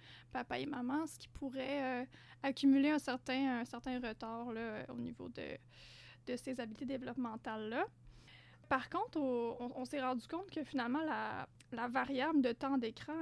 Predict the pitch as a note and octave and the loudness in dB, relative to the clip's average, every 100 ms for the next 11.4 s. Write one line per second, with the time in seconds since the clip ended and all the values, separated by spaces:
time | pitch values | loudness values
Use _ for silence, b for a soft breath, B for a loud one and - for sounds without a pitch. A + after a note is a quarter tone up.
0 | B3 A#3 B3 A#3 B3 C#4 D4+ C4+ A3+ A3 | 0 2 0 -2 0 2 4 2 0 -2
1 | G#3+ A3 A#3 A#3+ B3 - E4 - - C#4+ | -4 -2 0 0 0 2 0 0 -4 -2
2 | C#4+ C4+ - B3 A3+ C4 C4+ B3 A#3+ B3 | 0 -2 -2 -2 0 0 0 0 0 2
3 | B3 A#3+ - D4+ D#4 B3+ A#3+ - C4+ A#3+ | 2 0 -2 0 0 0 -2 -6 -4 -4
4 | A3 A#3+ B3+ C4 A#3 A3+ - C4+ D4+ D#4 | -4 -4 -2 0 0 -2 -4 -2 -2 -2
5 | A#3 A#3+ B3+ B3 A3+ A3+ A#3+ A3+ A3 A3 | -4 -4 -6 -6 -4 -4 -4 -2 -4 -4
6 | G#3 A#3+ A3+ A#3+ A#3+ A#3+ A#3 A#3 B3+ B3 | -6 -8 -8 -6 -4 -4 -6 -6 -4 -6
7 | A3+ - - B3+ A#3+ A#3 A#3+ B3 C4 A#3+ | -8 -10 -10 -8 -4 -4 -2 -2 -2 -2
8 | C4 C4 C4+ C4 A3+ A#3 - D4+ C4+ A3+ | 4 6 6 4 0 -4 -4 0 0 -2
9 | - A#3+ - D4+ D4+ D#4 A#3 A3 C4 C4+ | -4 -8 -4 -2 0 0 -2 -2 2 2
10 | C#4 B3+ - C4+ C4+ C4+ B3 A#3+ A3+ A#3+ | 2 0 0 2 2 2 -2 -6 -6 -6
11 | C4+ B3+ A#3+ A#3 | -4 -4 -2 -4